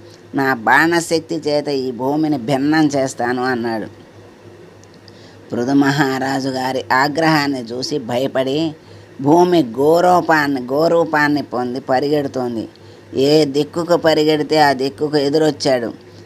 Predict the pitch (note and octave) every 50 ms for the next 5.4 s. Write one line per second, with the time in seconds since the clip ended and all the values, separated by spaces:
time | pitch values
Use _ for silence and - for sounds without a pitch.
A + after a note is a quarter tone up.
0 | - - - B2 A#2+ - C3+ C3+ C3 A2+ A2+ C#3 D3 D3+ D#3 D#3 - - C#3 C3
1 | C3 C#3 C3+ B2+ D3+ D3+ D3 C#3+ C3+ C3+ C3+ C3 - B2 B2+ B2+ A#2+ - - -
2 | - - - - - - - - - A#2+ B2 C3 C#3 C#3 C#3+ D3 D#3 D3+ D3+ C#3+
3 | C#3 D3 D3+ D#3 D#3+ E3 E3+ D#3+ D#3 D3 - D3+ C#3+ D3 D3 D3+ D#3 D3+ D#3 D3+
4 | C#3+ C#3+ C#3 C3+ D3+ D#3+ D#3 D#3 D#3 D#3 D3+ D3+ D3+ D3+ C#3+ D3 C#3 C#3+ C#3 C#3
5 | D3+ D#3+ E3 D#3+ D3+ C#3 A#2